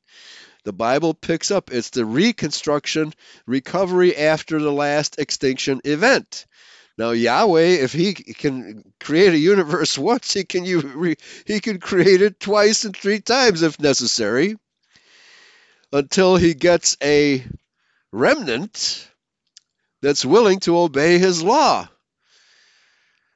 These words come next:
So that's what we're all about here at Eurofolk Radio, is getting people to obey his laws so that,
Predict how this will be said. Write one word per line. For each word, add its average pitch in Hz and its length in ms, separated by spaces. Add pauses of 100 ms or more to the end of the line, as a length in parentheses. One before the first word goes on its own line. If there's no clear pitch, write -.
(440)
So 143 220
that's 185 300
what 190 120
we're 180 140
all 175 180
about 165 340
here 170 420
at - 460 (1500)
Eurofolk 170 520
Radio, 151 640 (640)
is 127 180
getting 175 320
people 175 380
to 156 200
obey 147 440
his 156 280
laws 151 500
so 147 340
that, 147 220